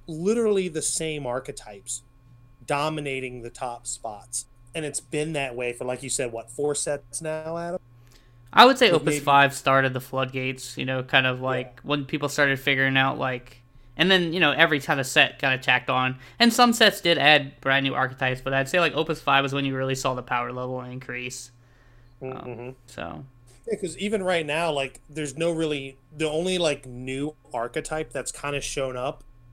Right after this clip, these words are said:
Speaker 1: was the Fire Water Final Fantasy nine deck, which, it, uh, yeah, which is still fine, but, like, can it really, can it still, like, consistently beat, like, the big boys?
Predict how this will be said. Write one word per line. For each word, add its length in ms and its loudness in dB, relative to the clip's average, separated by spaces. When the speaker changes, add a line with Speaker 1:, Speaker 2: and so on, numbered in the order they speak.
Speaker 1:
was 720 0
the 140 -6
Fire 400 2
Water 480 -2
Final 240 -4
Fantasy 580 -8
nine 360 -4
deck, 280 -8
which, 220 -6
it, 160 -4
uh, 120 0
yeah, 180 0
which 200 -4
is 120 -2
still 300 2
fine, 680 -4
but, 160 -4
like, 240 -2
can 100 0
it 100 -4
really, 520 -4
can 80 -4
it 100 -8
still, 340 -2
like, 200 -6
consistently 680 -4
beat, 300 -8
like, 260 -2
the 100 -6
big 240 -10
boys? 440 -4